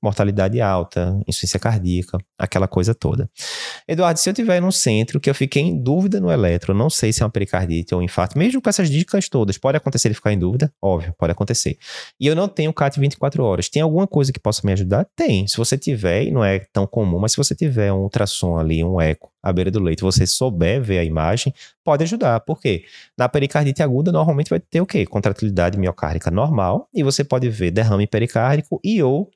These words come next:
espessamento do pericárdio, né? Tem que ter um pouquinho mais de experiência pra ver a experiência do pericárdio. Já no infarto agudo com supra D S T, você vai ver quase que inexoravelmente alteração da contratilidade regional ali do, do miocárdio, né? Em alguma região você vai tá com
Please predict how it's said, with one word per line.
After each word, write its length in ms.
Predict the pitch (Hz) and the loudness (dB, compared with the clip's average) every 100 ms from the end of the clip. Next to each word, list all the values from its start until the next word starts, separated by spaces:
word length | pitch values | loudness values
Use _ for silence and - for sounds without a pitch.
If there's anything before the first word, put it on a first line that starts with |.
| - | -8
espessamento 640 | 160 - 160 165 123 123 | -4 -2 0 2 0 0
do 80 | - | -2
pericárdio, 600 | 151 156 - 80 80 87 - | -2 0 0 0 -2 -6 -4
né? 160 | 90 165 - _ | 0 0 -2 _
Tem 120 | 98 | -4
que 60 | - | -2
ter 40 | |
um 40 | 95 | 0
pouquinho 260 | 101 104 | 0 2
mais 120 | 110 | 0
de 60 | 113 | 0
experiência 380 | - 135 104 - | 0 0 0 -2
pra 140 | 113 | -2
ver 80 | 98 | -2
a 20 | |
experiência 400 | 90 - 92 - | -2 -2 -2 -2
do 40 | - | -2
pericárdio. 420 | 113 - - 90 - - - - - | -2 0 -4 -6 -14 -16 -14 -16 -8
Já 280 | 151 185 269 | 0 0 0
no 60 | |
infarto 340 | 294 - 151 160 | -2 -2 0 0
agudo 300 | 123 104 104 | 0 0 0
com 200 | - 202 | 0 -2
supra 300 | - 151 123 | -2 0 0
D 60 | |
S 160 | 110 104 | 0 -2
T, 420 | - 101 135 214 | -2 0 0 0
você 240 | 247 262 277 | -2 -2 0
vai 140 | 233 | 0
ver 180 | 127 113 | 0 -2
quase 340 | - 127 165 | 0 0 0
que 100 | 202 | -2
inexoravelmente 960 | 214 156 - 131 113 117 98 82 107 - - | -2 -2 0 -2 0 0 0 0 -2 -4 -4
alteração 520 | 160 180 175 - 127 | -2 0 0 0 0
da 80 | 143 | 0
contratilidade 960 | 160 160 143 170 151 98 87 98 123 - _ | -2 -2 -2 -2 0 2 2 0 -2 -4 _
regional 600 | - 131 156 180 110 110 | 0 2 2 2 2 2
ali 260 | 113 98 98 | 0 0 0
do, 260 | 107 135 | 0 2
do 120 | 135 147 | 2 2
miocárdio, 520 | 180 - 123 123 92 | 0 0 0 2 2
né? 140 | 92 | 2
Em 160 | 139 147 | 2 2
alguma 380 | 107 95 139 196 | 2 2 2 2
região 420 | 165 147 104 131 | 2 2 2 2
você 180 | 156 156 | 0 0
vai 120 | 143 | 0
tá 220 | - 104 | 0 -2
com 340 | - 127 131 | -2 -2 -2